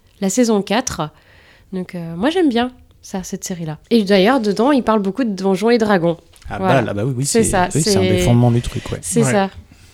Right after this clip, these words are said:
Speaker 1: Donc c'est marrant. Euh, enfin, j'aime bien cette série et il se passe tellement plein de choses. Enfin, j'ai hâte que les prochaines saisons sortent. Voilà. Et, euh, là, euh, j'ai commencé, alors, avec beaucoup d'a priori,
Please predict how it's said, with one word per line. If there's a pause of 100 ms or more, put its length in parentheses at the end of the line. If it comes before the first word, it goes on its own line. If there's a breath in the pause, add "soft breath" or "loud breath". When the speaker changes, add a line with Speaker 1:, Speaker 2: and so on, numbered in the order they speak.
(240 soft breath)
Speaker 1:
Donc
c'est
marrant.
Euh, (240)
enfin,
j'aime
bien
cette
série (200)
et
il
se
passe
tellement (100)
plein
de
choses. (380)
Enfin,
j'ai
hâte
que
les
prochaines
saisons
sortent. (640 soft breath)
Voilà.
Et,
euh,
là,
euh,
j'ai
commencé,
alors, (1120 loud breath)
avec (640)
beaucoup
d'a
priori,